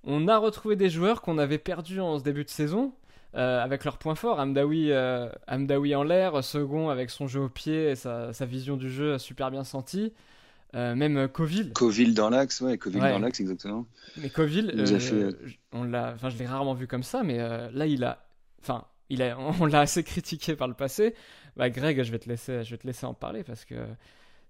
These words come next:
Speaker 1: c'est toi, c'est toi qui as été le plus offensif sur lui, mais, euh, j'ai trouvé qu'hier, il a ult-, il a super bien senti le rugby. Il a fait des, il a fait peut-être quatre ou cinq départs au ras, euh, qui a, qui a, qui ont provoqué des offloads et, euh,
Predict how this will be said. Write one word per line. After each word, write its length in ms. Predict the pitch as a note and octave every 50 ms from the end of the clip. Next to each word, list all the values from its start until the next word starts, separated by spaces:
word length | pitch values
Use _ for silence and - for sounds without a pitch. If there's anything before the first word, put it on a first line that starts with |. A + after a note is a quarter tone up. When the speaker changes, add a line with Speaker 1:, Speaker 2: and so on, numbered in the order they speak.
| - -
Speaker 1:
c'est 280 | - - - - A#2+
toi, 180 | - C#3 B2+ B2
c'est 160 | A#2+ - B2
toi 140 | - - C3
qui 120 | B2+ - A#2
as 60 | A#2
été 180 | A2+ - B2
le 100 | A#2 A#2+
plus 240 | A2 - - C3+ B2
offensif 460 | C3+ A#2+ - - C#3 A#2+ - D3 C3
sur 200 | - - - D3
lui, 140 | F#3 A#3 A3+
mais, 240 | E3 C#3 A#2+ A#2 A2+
euh, 140 | A2+ A2+ -
j'ai 160 | - A#2+ B2+
trouvé 240 | - - - D#3+ F3
qu'hier, 260 | - - D3+ E3 E3
il 120 | D3 C3+ B2
a 100 | A2+ - -
ult-, 160 | - G#3 G3 - _ -
il 180 | - D3+ C3+ C3
a 40 |
super 300 | B2 - - A#3+ G#3+ G#3
bien 120 | F#3+ F#3+ F3+
senti 240 | - F3+ D#3+ - F3
le 60 | D#3+
rugby. 420 | D3+ D#3+ D#3+ D3+ E3 F#3 A3 B3 - - - - - - - - -
Il 100 | C#3 C3+
a 80 | C3+
fait 160 | - - D3+
des, 160 | C3+ C#3 C#3 C#3
il 100 | C3 C3
a 60 | B2+
fait 160 | - - C3
peut-être 320 | A2+ - - D#3+ D3 -
quatre 240 | - F#3 F3+ F3 -
ou 80 | E3+ D#3
cinq 240 | - - F3 E3 D#3
départs 320 | D3+ D3 - D#3 C#3+ C3
au 120 | C#3 C3+
ras, 300 | B2+ C#3+ F3 A3 A#3+ - - - - _ - - _ - - -
euh, 240 | C3 B2 B2 B2
qui 160 | B2 - - D3
a, 220 | C3+ C3 B2+ C3
qui 260 | A#2+ - - - C#3+
a, 220 | C3 B2+ B2 B2 A#2+
qui 100 | - C#3
ont 80 | C3+
provoqué 440 | A#2+ - C3+ C3 C3 A#2+ - D3+ C#3+
des 120 | C3 B2+
offloads 460 | B2 B2+ B2 - - E3 G3 G#3+ F#3 C#3
et, 100 | B2+ A#2+
euh, 320 | A#2+ A#2+ A#2+ A#2+ A#2 A#2